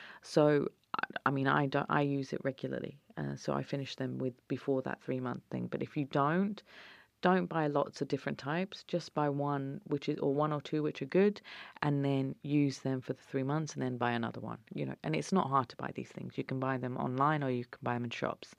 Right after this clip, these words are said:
Um, anything liquid, so you say your liquid foundations, um, you have to keep 'em away from heat, otherwise they will curdle.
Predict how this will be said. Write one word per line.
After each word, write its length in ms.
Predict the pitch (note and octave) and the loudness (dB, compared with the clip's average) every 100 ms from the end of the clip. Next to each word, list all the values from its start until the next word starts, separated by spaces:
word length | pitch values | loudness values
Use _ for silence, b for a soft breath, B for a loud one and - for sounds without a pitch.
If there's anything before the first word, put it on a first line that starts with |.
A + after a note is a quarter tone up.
| B B B B - | B B B B 2
Um, 640 | D3+ C#3+ C3+ C3+ C3+ C3+ - _ - | 4 6 4 2 -2 -6 -10 _ 4
anything 480 | F#3 F#3+ F3 D3+ D3+ | 6 6 4 4 4
liquid, 500 | F3 - A#3 A3+ - | 4 4 6 4 2
so 120 | D3+ | 2
you 120 | D3 | 2
say 160 | - D3+ | 2 2
your 120 | D3 | 4
liquid 320 | D3+ - C#3+ | 2 0 0
foundations, 1000 | C#3 C#3 D3+ E3+ E3 - F3 F3 F3 - B B B B - | 0 2 4 2 2 0 2 2 0 -2 B B B B 0
um, 420 | D3 C#3 C3+ C#3 - _ D#3+ | 2 4 0 -4 -8 _ -2
you 80 | D3+ | 0
have 240 | D3 D3+ | 2 0
to 80 | - | -4
keep 180 | - - | -10 -4
'em 80 | C3+ | -2
away 140 | B2+ | -4
from 160 | - A#2+ | -4 -6
heat, 220 | B2+ C3+ | -6 -4
otherwise 380 | C#3 C3+ C3 - | -2 -2 -2 0
they 160 | C3 | -2
will 260 | B2+ C3+ C3 | 0 0 0
curdle. 500 | - C3+ C3+ C#3 | -2 -6 -4 -8